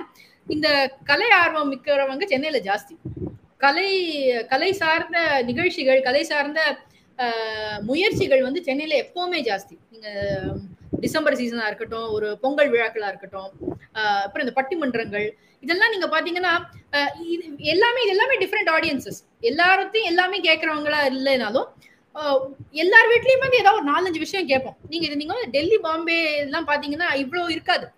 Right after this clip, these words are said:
அங்கெல்லாம் ஒரு, அ, டெல்லியில பாத்தீங்கன்னா ஒரு மாதிரி லிட்ரேச்சர் ஓரியன்டடா இருப்பாங்க. அ, பாம்பேல பாத்தீங்கன்னா ரொம்ப பாலிவுட் சம்மந்தப்பட்டிருப்பாங்க.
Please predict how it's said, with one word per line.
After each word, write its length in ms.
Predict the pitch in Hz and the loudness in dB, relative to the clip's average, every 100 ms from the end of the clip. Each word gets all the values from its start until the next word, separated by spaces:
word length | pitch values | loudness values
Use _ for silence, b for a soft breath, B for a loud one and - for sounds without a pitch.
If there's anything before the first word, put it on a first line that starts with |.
| - | -16
அங்கெல்லாம் 340 | 233 277 349 | -6 -4 -4
ஒரு, 260 | 320 254 - - _ - | 2 2 0 -12 _ -10
அ, 60 | 240 | -2
டெல்லியில 440 | 226 269 320 330 | 2 4 2 0
பாத்தீங்கன்னா 320 | 302 294 320 | 0 -4 0
ஒரு 100 | 294 | 0
மாதிரி 280 | 294 294 269 | 0 -2 -4
லிட்ரேச்சர் 400 | 277 320 311 277 | -2 -4 0 2
ஓரியன்டடா 400 | 269 277 269 277 | 2 2 0 0
இருப்பாங்க. 360 | 262 262 247 254 262 - b _ - | 0 -4 -2 -2 -2 -6 b _ -4
அ, 60 | 240 226 220 214 214 208 | -2 -2 -4 -6 -8 -6
பாம்பேல 440 | 208 277 339 339 294 | -2 0 4 2 4
பாத்தீங்கன்னா 320 | 262 269 302 | 0 -2 -4
ரொம்ப 220 | 269 269 | -2 -2
பாலிவுட் 480 | 240 269 277 254 - _ - | 2 2 2 -4 -8 _ -10
சம்மந்தப்பட்டிருப்பாங்க. 680 | 254 254 247 247 226 233 | -4 -4 -4 -8 -8 -8